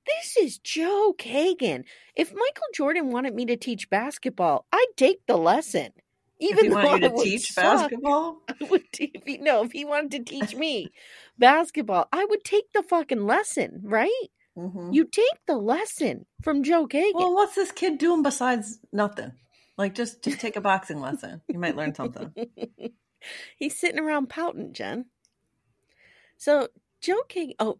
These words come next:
Speaker 1: do you wanna know who this kid is? He grew up to be, you probably won't get this reference. Do you know, do you remember Adventures in Babysitting?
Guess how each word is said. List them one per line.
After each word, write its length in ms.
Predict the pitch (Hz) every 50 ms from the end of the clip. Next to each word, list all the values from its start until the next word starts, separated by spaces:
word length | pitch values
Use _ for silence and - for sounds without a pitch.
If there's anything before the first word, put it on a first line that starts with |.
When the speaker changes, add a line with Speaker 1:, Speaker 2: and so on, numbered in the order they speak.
| 190 -
Speaker 1:
do 100 | - 226
you 80 | 240 254
wanna 180 | 294 330 381 403
know 160 | 370 339 277
who 160 | 240 269 233
this 220 | 190 196 196 196 -
kid 200 | - 196 180 160
is? 280 | 147 156 170 208 -
He 140 | - 254 240
grew 260 | 233 - 247 247 262
up 80 | 302 320 _
to 120 | - - 285
be, 600 | 226 - 208 190 180 175 170 165 160 165 190 - _ _ _
you 240 | - 185 214 226 214
probably 240 | - 226 185 156 151
won't 200 | 147 139 135 -
get 160 | 123 117 -
this 160 | - 117 -
reference. 600 | - 120 117 - - 113 85 - - - - - -
Do 80 | -
you 80 | 247 294
know, 280 | 294 311 320 320 294 269
do 140 | 226 - 262
you 60 | 285
remember 420 | 294 285 285 294 277 262 285 269
Adventures 480 | 247 226 208 233 226 240 233 240 240 233
in 100 | 220 208
Babysitting? 560 | 208 214 196 214 220 - 208 202 208 208 220